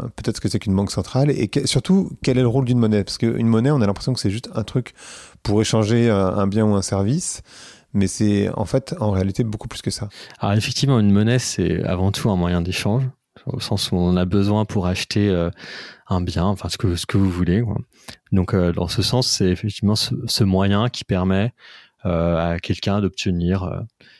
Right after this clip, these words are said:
Speaker 2: euh, que ça soit, euh, un, un bien tout simple, mais aussi, euh, dans certains cas, euh, genre, ça peut être un, un, un immeuble, enfin un bien immobilier, donc, euh, ça peut être des,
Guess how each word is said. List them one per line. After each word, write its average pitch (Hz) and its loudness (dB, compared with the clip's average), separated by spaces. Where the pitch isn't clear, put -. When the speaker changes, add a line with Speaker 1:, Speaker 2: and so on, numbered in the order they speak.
Speaker 2:
euh, 50 -2
que - -10
ça 90 -2
soit, - 0
euh, 87 2
un, 90 -2
un 90 0
bien 98 0
tout - -6
simple, 135 0
mais 98 2
aussi, 117 2
euh, 85 2
dans 82 -2
certains 92 -4
cas, 117 0
euh, 87 -2
genre, 87 -4
ça - -4
peut - -2
être 95 0
un, 85 0
un, 92 -4
un 95 2
immeuble, 95 2
enfin 87 -6
un 85 -2
bien 90 0
immobilier, 95 4
donc, 85 -6
euh, 117 -6
ça - -2
peut 113 2
être 110 2
des, 92 2